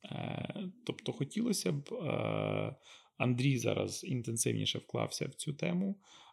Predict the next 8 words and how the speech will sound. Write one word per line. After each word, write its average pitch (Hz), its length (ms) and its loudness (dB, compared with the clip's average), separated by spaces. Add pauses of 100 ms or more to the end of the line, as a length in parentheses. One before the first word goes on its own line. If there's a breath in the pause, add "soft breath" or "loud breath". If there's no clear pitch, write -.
а 98 840 2
за 117 400 0
мною 113 880 0
генеруючих 113 640 0
об'єктів, 104 580 -4
постійно 110 440 -2
діючих, 110 500 -6
немає. 101 340 -8